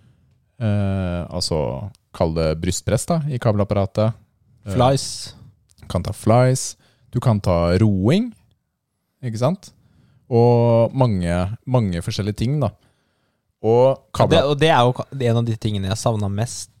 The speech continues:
Speaker 2: eh, eller en av de tingene jeg savnet mye da jeg trente i ditt gym,
Speaker 1: Ja.
Speaker 2: et kabelapparat, fordi det har ikke du der.
Speaker 1: Jeg har jo hatt det tidligere, en sånn semiaktig, men det ødela døra, og så sne-, sa snekkeren, «Det får du ikke putte opp igjen.»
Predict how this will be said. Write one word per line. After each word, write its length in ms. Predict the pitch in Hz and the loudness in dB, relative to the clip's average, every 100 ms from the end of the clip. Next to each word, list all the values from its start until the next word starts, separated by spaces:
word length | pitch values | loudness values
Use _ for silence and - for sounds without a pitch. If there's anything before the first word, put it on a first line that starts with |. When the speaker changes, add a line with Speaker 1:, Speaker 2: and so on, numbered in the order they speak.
| - | -10
Speaker 2:
eh, 300 | 98 98 101 | -6 -4 -2
eller 140 | 127 | 0
en 280 | 127 127 127 | 0 0 2
av 80 | 127 | 0
de 60 | |
tingene 160 | 123 117 | 0 -2
jeg 80 | 123 | 0
savnet 300 | 143 120 117 | 0 0 0
mye 260 | 120 113 123 | 0 0 0
da 140 | 113 | 0
jeg 40 | |
trente 540 | - 117 98 104 104 101 | 0 -4 -4 -2 0 -2
i 40 | |
ditt 260 | 113 110 - | -4 -6 -4
gym, 220 | 135 156 - - | 0 0 -2 -4
Speaker 1:
Ja. 200 | 87 78 | -2 0
Speaker 2:
et 160 | 117 - | -2 -2
kabelapparat, 500 | 117 101 90 113 107 | -2 -2 -2 -2 -2
fordi 220 | 117 110 | -4 -4
det 380 | 110 107 107 104 | -2 -2 -2 -6
har 320 | - - 95 | -8 -6 -6
ikke 200 | 101 107 | -6 -6
du 120 | 98 | -4
der. 240 | 107 139 - _ _ _ - | -2 -4 -6 _ _ _ -2
Speaker 1:
Jeg 80 | 123 | 0
har 120 | 117 | 2
jo 80 | 127 | 2
hatt 160 | 95 - | 0 -4
det 140 | 120 | -6
tidligere, 400 | - 92 87 131 147 | -2 -2 2 2 0
en 140 | - 123 | -4 -2
sånn 160 | 98 90 | -2 -2
semiaktig, 1000 | - 85 82 82 85 92 _ - - 135 | -2 -2 -2 -4 -4 -6 _ -8 -2 0
men 80 | |
det 100 | 104 - | 0 2
ødela 360 | 104 82 82 | 2 2 -2
døra, 380 | 92 92 85 135 185 - | -2 0 2 2 0 -6
og 100 | 120 | -6
så 140 | 113 | -4
sne-, 320 | 104 - - - | -4 -6 -8 -10
sa 220 | - 90 90 | -6 -4 -4
snekkeren, 440 | - - 113 147 - | -6 -4 -2 -4 -4
«Det 160 | 104 | -4
får 120 | 101 123 | -2 -2
du 60 | |
ikke 160 | 123 - | -4 -6
putte 160 | 92 92 | -4 -2
opp 140 | - | 2
igjen.» 140 | - | 2